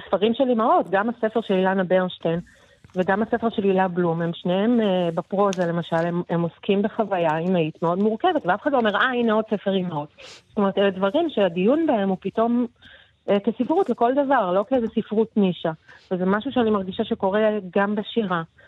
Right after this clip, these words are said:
אני מרגישה גם מאוד חלק ממנו, אני חושבת שבנות הדור שלי, הם ממש, יש איזה מין תנועה כזאת, ופתאום מבינים שלא מיפינו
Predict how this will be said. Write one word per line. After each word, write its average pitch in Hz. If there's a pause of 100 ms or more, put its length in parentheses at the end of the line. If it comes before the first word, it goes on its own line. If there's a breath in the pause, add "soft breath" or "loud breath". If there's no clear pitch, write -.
(260 soft breath)
אני 180
מרגישה 185
גם 214
מאוד 202
חלק 247
ממנו, 185
אני 175
חושבת -
שבנות 196
הדור 214
שלי, 214
הם 185
ממש, 196
יש 208
איזה 240
מין 208 (100)
תנועה 196
כזאת, 190 (640 loud breath)
ופתאום 240
מבינים 302
שלא 262
מיפינו 165